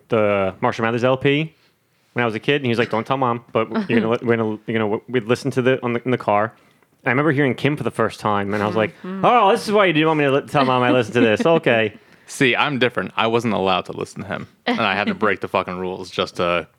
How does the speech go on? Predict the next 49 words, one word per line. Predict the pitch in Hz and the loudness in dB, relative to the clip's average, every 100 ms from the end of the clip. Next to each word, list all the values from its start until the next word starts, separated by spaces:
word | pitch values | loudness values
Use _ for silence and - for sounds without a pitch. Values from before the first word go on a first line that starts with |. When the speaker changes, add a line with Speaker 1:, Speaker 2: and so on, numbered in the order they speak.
| _ | _
Speaker 3:
continue | - 101 95 87 | -4 -2 -2 0
getting. | 90 85 90 | 0 -2 -4
But | 92 - - | -2 -2 -2
funny | - 180 247 | 0 2 4
enough | 202 190 | 2 2
about | 143 107 - | 0 -2 -8
K-, | - - | -16 -8
the | |
song | 127 127 | -2 -2
Kim, | 104 - 98 90 _ - - - - _ _ _ | -2 -2 -2 -4 _ -20 -20 -20 -20 _ _ _
I | - 135 | -2 -2
showed | 139 135 143 | 0 0 2
that | 123 | 0
song | - 110 110 | 0 0 0
to | 107 | -2
my | 98 | -4
two | - 107 | -2 -2
brothers, | 95 92 117 143 - _ _ _ | 0 0 0 -2 -6 _ _ _
and | - 107 | -6 -2
they | 107 | 0
had | 107 | 0
no | 98 98 | -2 -2
idea | 104 98 | 0 0
what | 98 | -2
to | |
expect. | 98 - 98 98 | -4 -4 -4 -4
So | 113 | -8
Kim | - 98 95 | -4 -6 -2
started | - 90 | -4 -2
out, | 87 87 | -2 -4
you | 92 | -8
know, | 85 | -6
very | 90 90 90 | -4 -4 -6
sweet. | - - 90 90 | -12 -6 -4 -4
He's | 90 | -6
Speaker 1:
Mm. | 107 | -4
Speaker 3:
talking | 98 90 95 | -4 -2 -6
to | |
Haley, | 92 90 92 92 | -4 -2 -2 -4
and | 92 | -6
then | |
he | 95 | -4
starts | 101 101 - | -4 -4 -4
fucking | - 95 92 | -6 -4 -6
screaming. | 87 - 101 95 113 123 | -8 -6 -2 0 -2 -2
And | 113 | -2
my | 101 | -2
two | 98 - 101 | -2 -8 -2
brothers, | 104 98 92 95 | 0 0 -2 -4